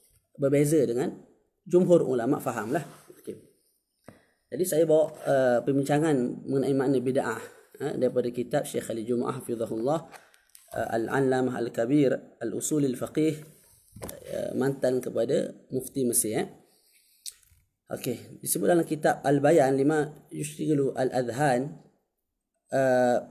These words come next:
ma, ma, ma huwa makna al-bid'ah? Apa itu makna bid'ah? Bagaimana ulama' bertaamul dengan makna bid'ah?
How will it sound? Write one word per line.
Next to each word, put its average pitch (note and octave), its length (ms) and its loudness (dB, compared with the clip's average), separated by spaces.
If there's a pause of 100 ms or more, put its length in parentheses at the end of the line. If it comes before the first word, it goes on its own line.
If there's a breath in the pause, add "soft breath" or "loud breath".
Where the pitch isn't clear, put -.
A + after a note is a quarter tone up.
(560)
ma, G3 240 2
ma, D#3 240 0
ma F#3 240 4
huwa D3+ 240 2
makna C#3+ 240 2
al-bid'ah? C3 480 -2
Apa E3+ 240 -4
itu A#2+ 160 -6
makna A2+ 240 -4
bid'ah? - 400 -10
Bagaimana E3+ 400 0
ulama' B2+ 560 -2
bertaamul D3 560 -2
dengan C3 240 0
makna C#3+ 160 -2
bid'ah? E3 300 -2